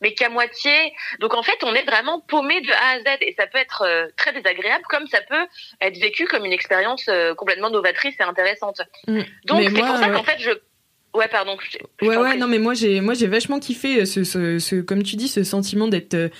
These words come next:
Speaker 2: un peu perdu et, euh, et pour le coup, moi qui n'écoute vraiment pas de jazz du tout, à part, euh, la B O de La La Land, euh, en boucle, euh, toute la vie, euh, <laughs> euh, en fait, j'ai été vachement, euh, surprise de kiffer,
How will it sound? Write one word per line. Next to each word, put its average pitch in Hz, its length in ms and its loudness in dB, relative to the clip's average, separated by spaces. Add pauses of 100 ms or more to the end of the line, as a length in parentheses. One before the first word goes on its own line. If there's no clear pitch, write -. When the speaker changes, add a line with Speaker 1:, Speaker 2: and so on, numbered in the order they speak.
(300)
Speaker 2:
un 196 140 2
peu 214 160 0
perdu 233 600 2
et, 185 280 4
euh, 180 400 2
et 202 320 2 (240)
pour 240 160 2
le 240 120 4
coup, 311 280 2
moi 233 240 2
qui 220 180 0
n'écoute 185 500 0
vraiment 202 460 2 (200)
pas 254 360 2
de 208 220 4
jazz 214 500 2
du 208 300 -4
tout, 294 260 2 (400)
à 185 140 0
part, 220 280 0
euh, 160 140 4
la 160 180 4
B 165 100 0
O 185 180 4
de 180 60 -4
La 175 100 0
La 180 120 0
Land, 196 220 2
euh, 156 300 4
en 165 100 2
boucle, 180 340 -2
euh, 151 240 4 (280)
toute - 180 -6
la 175 100 2
vie, 202 240 2 (420)
euh, 180 280 2 (500)
<laughs> - 540 -10
euh, 196 220 6
en 202 140 2
fait, 302 200 2
j'ai 220 80 4
été 202 200 2
vachement, 277 500 2
euh, 202 80 2
surprise 240 500 0
de 208 240 4
kiffer, 302 340 -2